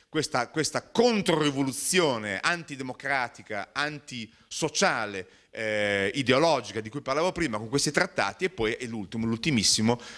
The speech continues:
eh, in ordine di tempo è questo famoso benedetto euro che arriva, perché ho citato tanti, tanti nomi, ma, eh, il, l'avevo forse detto anche velocemente, il trattato di Maastricht, no?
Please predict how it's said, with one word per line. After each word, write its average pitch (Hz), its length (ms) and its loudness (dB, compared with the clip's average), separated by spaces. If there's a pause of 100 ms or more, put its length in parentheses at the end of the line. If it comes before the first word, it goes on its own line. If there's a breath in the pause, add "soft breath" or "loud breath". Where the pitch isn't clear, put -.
(180 loud breath)
eh, 107 280 4
in 123 140 2
ordine 127 260 2
di - 60 -12
tempo 101 320 0
è - 20 2
questo - 240 -4
famoso 107 380 2
benedetto 110 520 0
euro 90 600 0
che 123 160 -2
arriva, 95 480 -2 (340 loud breath)
perché 92 520 -2
ho 92 120 0
citato 98 380 0
tanti, 101 520 -2 (300 soft breath)
tanti 107 320 -2
nomi, 143 360 2
ma, 98 260 0
eh, 92 880 -2
il, 92 120 -6
l'avevo 95 280 2
forse 107 260 -2
detto 101 220 2
anche 101 420 -2
velocemente, 101 720 0
il 123 80 -2
trattato 104 280 -2
di 107 100 2
Maastricht, 107 600 0 (440 loud breath)
no? 120 280 2